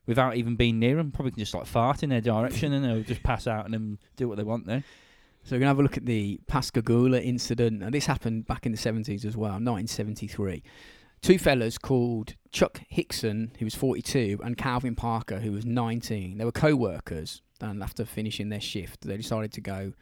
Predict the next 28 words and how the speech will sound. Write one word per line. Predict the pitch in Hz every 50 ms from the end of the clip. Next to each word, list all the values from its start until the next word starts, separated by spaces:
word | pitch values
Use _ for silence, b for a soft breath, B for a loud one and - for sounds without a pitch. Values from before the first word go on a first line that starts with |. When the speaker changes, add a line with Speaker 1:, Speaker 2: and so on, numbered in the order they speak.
| _ _ _
Speaker 2:
fishing | _ - 147 135 - 127 107 98 98 - - b b b b b _
after | - - - - 110
work. | 107 107 107 110 120 - - - - _
Speaker 1:
Oh, | - 113 151 185 -
another | 117 120 156 185 185
fishing | - - 120 - 123
Speaker 2:
Fucking | 113 110 107 226 220
Speaker 1:
rod. | 262 -
Speaker 2:
fishing | 202 - - 202 185
again. | 196 156 127 127 165 190 196 - _ _ _ _
Do | - -
you | 170 170
know | 190
what | 220 254
I | 208
mean? | 180 151 139 -
Speaker 1:
There | 120 117
wasn't | 117 123 123 131 123
much | 127 123 131 - - - -
to | 127
do | 113 127 127 127
in | 123
the | 123
seventies. | 117 - 135 123 127 127 120 - 117 117 117 110 - 135 156 - -
Speaker 2:
<laughs> | - 156 156 117 170
Ma-, | 170 185 - - 180
maybe | 180 202 226 240 247 240 147
aliens | 135 143 160 156 143 120 110 104 101 113 117 -